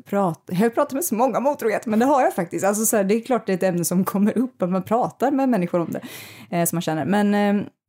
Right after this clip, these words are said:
det är så olika för människor. Och jag tror att jag är jättehård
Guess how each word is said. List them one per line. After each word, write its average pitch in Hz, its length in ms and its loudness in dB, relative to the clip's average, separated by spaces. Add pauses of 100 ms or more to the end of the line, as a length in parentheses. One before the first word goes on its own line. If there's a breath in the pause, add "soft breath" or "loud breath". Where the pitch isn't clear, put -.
(320)
det 202 120 0
är 254 60 4
så - 160 0
olika 214 840 0 (140)
för - 140 -2
människor. - 420 -4 (340)
Och - 340 -2 (380)
jag 220 280 0
tror 190 140 -2
att 175 80 -4
jag 175 280 2
är 160 40 0
jättehård 180 840 -4